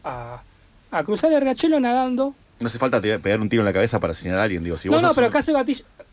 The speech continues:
Speaker 2: Sí,
Speaker 1: eh,
Speaker 2: pero,
Speaker 1: Eu-, Eugenio
Speaker 2: eh,
Speaker 1: Dalbón,
Speaker 2: engloba
Speaker 1: Pillo,
Speaker 2: todo.
Speaker 1: Pillo, como es, cuando salió el ca-, salió el caso de Lucas González, él dijo que ese caso no se trataba de un caso de gatillo fácil porque no había, porque Lucas no era un delincuente.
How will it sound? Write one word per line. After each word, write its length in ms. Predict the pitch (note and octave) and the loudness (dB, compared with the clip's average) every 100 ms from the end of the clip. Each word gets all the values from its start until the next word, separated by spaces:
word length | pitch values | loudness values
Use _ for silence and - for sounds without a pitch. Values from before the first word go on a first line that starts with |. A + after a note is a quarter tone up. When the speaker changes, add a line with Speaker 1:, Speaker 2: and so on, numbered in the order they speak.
| - - - - _ - - _ | -18 -16 -16 -20 _ -16 -16 _
Speaker 2:
Sí, 340 | - E3+ D3+ A2+ | -4 0 2 0
Speaker 1:
eh, 40 | |
Speaker 2:
pero, 260 | - F3+ F#3+ | 0 -2 0
Speaker 1:
Eu-, 80 | G#3+ | -2
Eugenio 320 | G#3 E4 D#4+ | 2 4 6
Speaker 2:
eh, 20 | |
Speaker 1:
Dalbón, 540 | A#3 G#3+ A3+ A#3+ C4+ C4+ | 4 4 4 4 0 -6
Speaker 2:
engloba 360 | A#2 - D#3 | -6 0 0
Speaker 1:
Pillo, 180 | C4 C#4+ - | 2 2 2
Speaker 2:
todo. 320 | G#3+ G#3+ A3+ - | 0 0 -2 -6
Speaker 1:
Pillo, 440 | A3 A3 - F#3+ | -6 -4 -2 -2
como 280 | F#3+ D#3 F#3 | -2 -2 0
es, 340 | A3+ A#3+ - - | 2 2 -2 -4
cuando 320 | - D#3+ D#3 | -8 -6 -6
salió 280 | - D#3+ F3+ | -2 0 2
el 60 | G3 | 2
ca-, 140 | A3 | -2
salió 200 | A3 F#3 | -2 -4
el 60 | G#3+ | 0
caso 240 | A3+ G#3 | -2 0
de 140 | G3 | -2
Lucas 340 | G#3 A#3 F3+ F3+ | 0 0 0 -2
González, 580 | E3+ F#3+ B3 G#3+ G#3+ A3 - - - | 0 0 2 2 2 -2 -14 -20 -4
él 140 | B3 | 2
dijo 160 | C#4 C4+ | 4 4
que 80 | A#3 | 2
ese 160 | B3 | 2
caso 220 | B3+ C4 | 0 0
no 80 | C4 | 0
se 100 | C4+ | 0
trataba 300 | A#3+ A#3 C4+ | -2 2 2
de 40 | B3 | 2
un 60 | |
caso 200 | C#4 C4 | 0 2
de 80 | A3+ | 2
gatillo 280 | A#3 B3+ A#3+ | 2 0 0
fácil 460 | - D4 - D4 | 2 0 4 2
porque 280 | - G3 F#3 | 2 -2 0
no 120 | G#3 | 2
había, 420 | C#4 D4+ C#4+ C4+ - - A3 G3 | 4 4 4 2 -2 -14 -16 -4
porque 200 | G3 G3 | -2 2
Lucas 260 | B3 D#4+ B3+ | 2 2 2
no 100 | C#4 | 2
era 100 | D#4+ | 2
un 80 | C#4 | 2
delincuente. 640 | A3 G3+ F3+ C#3+ B2 A2+ | -2 -2 -4 -4 -8 -12